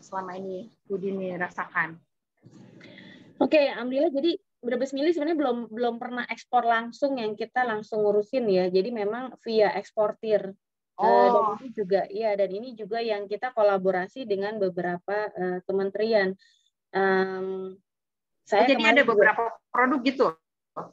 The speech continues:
Speaker 1: yang digabung?
Speaker 2: Betul, betul. Jadi ada beberapa produk sekalian. Jadi kayak waktu ke Australia, saya,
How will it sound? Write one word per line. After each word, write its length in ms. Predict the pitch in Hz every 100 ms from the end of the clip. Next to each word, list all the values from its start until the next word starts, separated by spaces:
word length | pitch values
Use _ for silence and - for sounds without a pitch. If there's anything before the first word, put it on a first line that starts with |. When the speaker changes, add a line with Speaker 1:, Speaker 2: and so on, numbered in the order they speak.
| _
Speaker 1:
yang 440 | 202 202 214 208 - -
digabung? 400 | 202 202 220 220
Speaker 2:
Betul, 720 | 220 214 233 208 185 170 185 _
betul. 400 | 190 190 185 175
Jadi 240 | 180 208
ada 40 | 208
beberapa 240 | 190 185 180
produk 320 | 185 185 214
sekalian. 720 | - 196 185 202 233 254 254
Jadi 160 | 196 208
kayak 160 | 202 180
waktu 120 | 190 -
ke 80 |
Australia, 560 | 185 190 190 180 233 285
saya, 340 | 277 190 208